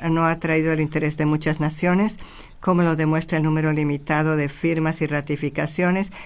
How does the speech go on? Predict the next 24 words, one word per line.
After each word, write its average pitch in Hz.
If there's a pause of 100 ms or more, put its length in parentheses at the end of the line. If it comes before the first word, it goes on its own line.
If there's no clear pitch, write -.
(160)
que 170
ha 165
recibido 156 (140)
el 151
instrumento. 143 (1400)
El 185
Acuerdo 175
sobre 160
la 156
Luna 180
ha 165
sido 160
ratificado 156 (220)
solo 165
por 151
trece 170 (300)
estados 190 (640)
y 175
cuatro 185
estados 175
adicionales 151
lo 147
han 143
firmado. 139